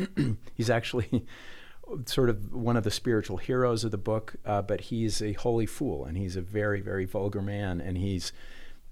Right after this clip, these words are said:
not at all what you would associate with a holy man. He lives in the streets of Portland. He works and lives among the homeless and is totally unabashedly committed to relieving,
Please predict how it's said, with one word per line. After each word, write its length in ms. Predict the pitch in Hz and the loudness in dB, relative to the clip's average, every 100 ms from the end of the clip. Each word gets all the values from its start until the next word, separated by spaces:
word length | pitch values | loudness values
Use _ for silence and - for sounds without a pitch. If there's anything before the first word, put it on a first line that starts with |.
| - - | -8 -4
not 400 | 131 117 120 117 | 0 4 6 6
at 100 | 113 | 6
all 260 | 107 110 110 | 6 8 6
what 180 | 110 104 | 4 2
you 120 | 104 | 2
would 140 | 104 | 2
associate 640 | 98 - 104 - 101 92 92 | 0 0 0 0 0 0 0
with 280 | 95 85 | -2 -2
a 100 | 101 | -4
holy 360 | 87 131 113 90 | -2 0 2 0
man. 380 | 71 80 71 - - | -2 -6 -8 -8 -6
He 160 | 92 | -4
lives 400 | 92 95 90 85 | -2 -2 -2 -2
in 80 | 87 | -2
the 80 | 80 | -2
streets 400 | - 104 87 - | -2 -2 -2 -4
of 120 | 92 | -6
Portland. 520 | - 120 123 101 95 | -2 -2 0 -2 -2
He 380 | - 82 80 - - - | -4 -4 -4 -8 -10 -8
works 440 | 101 98 - - | -6 -4 -4 -4
and 240 | 90 80 87 | -4 -4 -2
lives 240 | 101 90 | -2 -2
among 240 | 90 87 | -4 -4
the 60 | 78 | -4
homeless 560 | - 113 107 92 - - | -4 -2 0 -2 -4 -6
and 240 | 92 85 | -4 -4
is 220 | 80 - | -4 -6
totally 560 | - 127 120 95 85 - - - - - - - - | -6 -4 -2 -2 -2 -6 -14 -8 -2 0 2 0 -2
unabashedly 880 | - 104 - 92 95 - 95 92 85 | -2 0 2 2 2 0 -4 -2 -4
committed 540 | - 90 92 90 85 87 | -2 -2 -2 -2 -4 -4
to 240 | 92 85 | -2 -2
relieving, 760 | 90 85 90 87 87 82 82 | -2 -4 -4 -4 -4 -4 -6